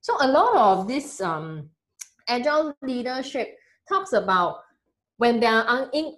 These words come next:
when there are complexities and uncertainties, are we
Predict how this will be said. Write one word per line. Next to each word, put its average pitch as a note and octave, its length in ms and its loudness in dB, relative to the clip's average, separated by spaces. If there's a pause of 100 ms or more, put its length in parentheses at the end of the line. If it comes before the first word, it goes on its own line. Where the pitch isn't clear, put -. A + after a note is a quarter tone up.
when A#3+ 220 -2
there A#3 100 2
are A3 80 2
complexities B3+ 680 -4 (500)
and F#3 220 -8
uncertainties, A3 1000 -8 (180)
are A3+ 140 0
we E4+ 180 4